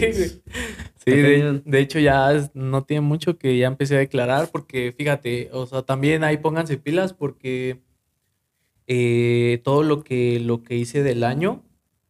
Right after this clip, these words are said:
Speaker 1: pues la verdad es que sí se vendió bastante.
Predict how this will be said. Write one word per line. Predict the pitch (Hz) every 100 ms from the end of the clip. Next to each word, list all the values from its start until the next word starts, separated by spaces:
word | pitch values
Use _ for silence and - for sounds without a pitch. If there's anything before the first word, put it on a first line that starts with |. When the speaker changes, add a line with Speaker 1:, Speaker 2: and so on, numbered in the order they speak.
| _
Speaker 1:
pues | 120
la | 117 117
verdad | 117 117 117
es | 117
que | 135
sí | 120
se | 120 139
vendió | 127 110 110 120
bastante. | 123 120 123 127 - 208